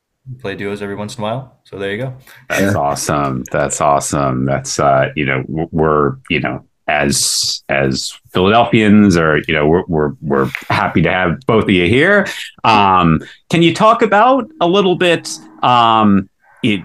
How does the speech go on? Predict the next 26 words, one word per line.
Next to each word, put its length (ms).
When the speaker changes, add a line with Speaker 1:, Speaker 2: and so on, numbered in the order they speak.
Speaker 2:
it, 140
either 320
of 100
you, 400
um, 680
I 100
guess 300
maybe 240
the 140
difference 520
is 220
now, 140
obviously, 500
you 60
know, 80
you 180
were 100
sort 280
of 200
building 340
your 160
career 500
in 100
the 80
Great 320
Lakes, 500